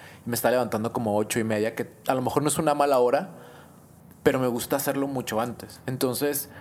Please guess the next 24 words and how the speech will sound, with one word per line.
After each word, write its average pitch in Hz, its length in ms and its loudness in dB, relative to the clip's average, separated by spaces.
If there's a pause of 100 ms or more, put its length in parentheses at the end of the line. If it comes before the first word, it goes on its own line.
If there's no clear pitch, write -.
(140)
vi 135 140 4
la 156 100 6
oportunidad 139 520 0
y 131 80 2
dije, 127 280 0
"Oye, 117 240 2
pues, - 360 -6 (360)
voy 127 160 6
a 123 80 -2
poner 139 180 0
un 127 100 -2
reto 123 340 2
de 90 80 -2
vamos 104 320 -6
todos 139 220 2
juntos", 139 440 0
y 113 40 -6
me 110 120 -2
voy, 110 180 2
subo 151 340 2
al 156 100 4
frente 147 380 2
del 131 180 0
tren, 139 340 4